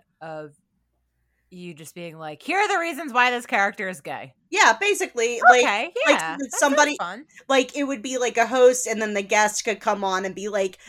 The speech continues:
Speaker 2: "This is my, I'm presenting my case as to why Nanami Kiryu from Revolutionary Girl Utena is a lesbian,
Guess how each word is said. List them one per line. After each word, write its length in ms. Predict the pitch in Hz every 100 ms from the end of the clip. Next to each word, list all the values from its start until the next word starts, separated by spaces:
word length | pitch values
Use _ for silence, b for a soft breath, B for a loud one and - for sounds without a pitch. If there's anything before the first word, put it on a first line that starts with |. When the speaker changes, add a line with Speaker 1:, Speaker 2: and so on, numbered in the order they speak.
| B
Speaker 2:
"This 220 | 277 302
is 160 | 285 233
my, 320 | 233 240 240
I'm 180 | 254 294
presenting 540 | 320 285 254 240 226 220
my 200 | 208 240
case 520 | - 190 185 175 - -
as 220 | 180 175
to 120 | 196
why 840 | 185 180 185 190 190 196 190 202 - b b
Nanami 540 | 202 202 214 233 247
Kiryu 640 | - 190 180 185 180 175 170
from 220 | 175 165
Revolutionary 520 | 185 202 196 220 196
Girl 220 | 208 202
Utena 420 | 175 170 175 170 160
is 140 | 165
a 60 | 170
lesbian, 640 | 143 139 - 127 143 180